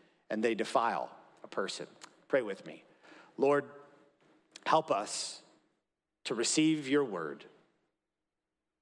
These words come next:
with humility and with boldness to apply it to our lives. Help us to be emptied out right now so that we can hear from you. And Lord, I pray f-, for me that I would decrease, that you would increase, that you would speak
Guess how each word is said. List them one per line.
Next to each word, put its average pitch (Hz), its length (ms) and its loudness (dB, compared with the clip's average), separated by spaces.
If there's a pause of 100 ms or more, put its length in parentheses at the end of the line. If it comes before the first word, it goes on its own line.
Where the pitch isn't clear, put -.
(100)
with 104 120 0
humility 147 680 2 (1300)
and 107 120 -6
with 110 160 -2
boldness 143 680 0 (460)
to - 120 0
apply 123 340 4
it 135 200 0
to 131 100 2
our 120 120 4
lives. - 540 -4 (720)
Help 143 240 4
us 110 220 0
to 117 80 -4
be 117 200 -2
emptied 143 480 -2 (200)
out 139 300 2
right 151 180 0
now 151 380 2 (680)
so - 140 -4
that 107 100 0
we 113 120 -2
can 113 140 -2
hear 127 240 2
from 131 240 -2
you. 92 240 -4 (540)
And 87 120 -4
Lord, 127 220 4
I 123 60 2
pray 135 240 2
f-, 127 60 -2
for - 360 -6
me 135 300 2
that 92 100 -4
I 101 160 2
would 113 140 0
decrease, 127 480 0
that 98 100 -6
you 110 140 0
would 117 80 2
increase, 120 500 0
that 98 140 -4
you 113 240 0
would 139 160 0
speak 127 340 -2